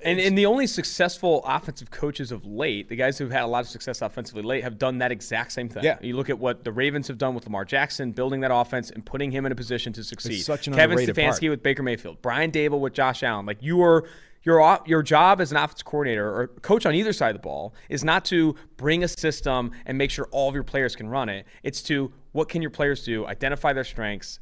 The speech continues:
Speaker 1: and try and hide their weaknesses in a scheme that fit, makes sense.
Speaker 2: All right, New York Jets. What's their biggest
Speaker 1: I,
Speaker 2: issue?
Speaker 1: I put Zach Wilson on the big stage. You know, a lot of concerns with Zach Wilson coming from B Y U and, and, and not playing the level of competition. Only a one-year wonder there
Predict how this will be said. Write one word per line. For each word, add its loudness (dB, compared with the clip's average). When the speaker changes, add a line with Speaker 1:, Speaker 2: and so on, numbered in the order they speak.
Speaker 1:
and -10
try -4
and -4
hide -2
their -2
weaknesses -8
in -8
a -8
scheme -8
that -8
fit, -10
makes -8
sense. -10
Speaker 2:
All 4
right, 0
New 2
York 4
Jets. -2
What's -10
their -6
biggest -12
Speaker 1:
I, 4
Speaker 2:
issue? 0
Speaker 1:
I 6
put 2
Zach 2
Wilson 0
on 0
the -2
big 0
stage. -4
You -6
know, 0
a 0
lot 4
of -2
concerns -4
with -8
Zach 0
Wilson -4
coming -6
from -8
B -4
Y 2
U -6
and, -4
and, -6
and -6
not 0
playing -4
the -6
level -2
of -8
competition. -8
Only -8
a -8
one-year -4
wonder -4
there 0